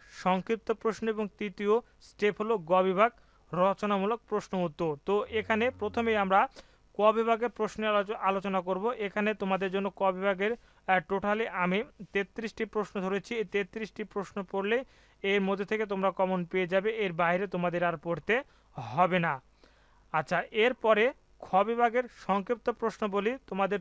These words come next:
পরীক্ষা টোটালি আটটি থাকবে, যে কোনো পাঁচটির উত্তর দিতে হবে। তো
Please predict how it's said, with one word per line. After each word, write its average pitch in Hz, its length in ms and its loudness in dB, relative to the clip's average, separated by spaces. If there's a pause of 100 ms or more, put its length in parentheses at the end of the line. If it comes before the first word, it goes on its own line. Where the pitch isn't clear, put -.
পরীক্ষা 196 380 -4
টোটালি 202 360 0 (520)
আটটি 180 340 0
থাকবে, 202 220 -2 (100)
যে 190 140 0
কোনো 196 160 4 (680)
পাঁচটির 185 520 4
উত্তর 220 200 0 (140)
দিতে 175 240 0
হবে। 156 220 -2 (360)
তো 190 60 -4